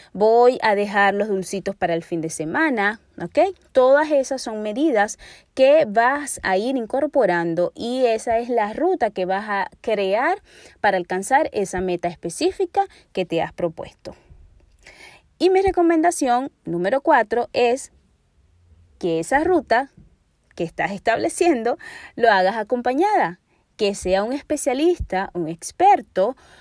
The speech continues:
quien te guíe en esto para que estés segura de que lo estás haciendo de manera correcta. Puede ser un coach, puede ser un experto, un profesional,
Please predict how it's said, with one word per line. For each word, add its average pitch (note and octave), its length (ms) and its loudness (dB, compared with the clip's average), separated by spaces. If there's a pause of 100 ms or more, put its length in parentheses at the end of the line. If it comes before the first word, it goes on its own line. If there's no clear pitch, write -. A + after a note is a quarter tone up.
(140)
quien D#4 420 2
te D4 260 -2
guíe B3+ 520 0
en F#3+ 260 -4
esto F3 420 -2
para F3+ 280 0
que G#3 400 -6
estés E3+ 340 -8
segura C4 460 0
de A3+ 140 -2
que F#3+ 180 -4
lo F#3 120 -2
estás F3+ 280 -6
haciendo C#4 480 -2
de F#3 100 2
manera E3 400 -6
correcta. E3 640 -12 (1500)
Puede F#3 260 2
ser G#3+ 360 0 (320)
un F3+ 160 -4
coach, A#3 520 2
puede E3+ 200 -2
ser E3+ 160 -6
un E3+ 80 -8
experto, A3 480 0
un F3 80 -4
profesional, A#3+ 680 -2